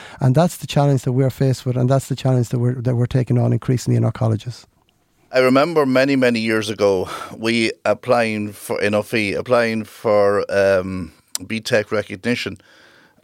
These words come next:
Speaker 2: and, uh, an examiner coming over there, and they were absolutely amazed at the, the proportions of male and female, and how we had, uh, if you like,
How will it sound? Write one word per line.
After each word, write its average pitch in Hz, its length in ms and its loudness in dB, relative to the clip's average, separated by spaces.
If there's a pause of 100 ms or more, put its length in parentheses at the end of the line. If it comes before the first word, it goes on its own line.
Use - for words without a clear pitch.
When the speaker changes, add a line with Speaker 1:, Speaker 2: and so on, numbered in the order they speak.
Speaker 2:
and, 101 500 0
uh, 98 380 2
an 101 140 -6
examiner 120 480 -2
coming 104 240 -6
over 98 240 0
there, 98 340 0
and 110 100 -4
they 104 60 0
were 120 100 2
absolutely 139 480 -2
amazed 107 680 -2 (580)
at 104 300 0 (240)
the, 101 260 2
the 113 80 -4
proportions 107 920 -2 (380)
of 101 120 2
male 107 300 0
and 98 140 -4
female, 101 360 -2
and 92 140 0
how 113 160 0
we 110 160 -2
had, 110 520 -2 (640)
uh, 104 280 2 (100)
if 104 160 -4
you 110 80 0
like, 104 480 0